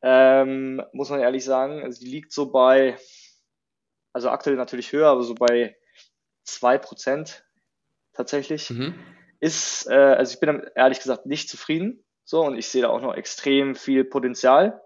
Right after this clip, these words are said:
Speaker 1: Ähm, deswegen haben wir jetzt da auch viele Sachen nochmal, ähm,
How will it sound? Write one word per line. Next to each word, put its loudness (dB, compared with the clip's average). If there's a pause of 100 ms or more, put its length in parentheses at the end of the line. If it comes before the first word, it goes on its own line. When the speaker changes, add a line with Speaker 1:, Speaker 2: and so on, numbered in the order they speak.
(480)
Speaker 1:
Ähm, 4
deswegen -2
haben -2
wir 4
jetzt 0
da 4
auch 2
viele -6
Sachen -4
nochmal, 2
ähm, -2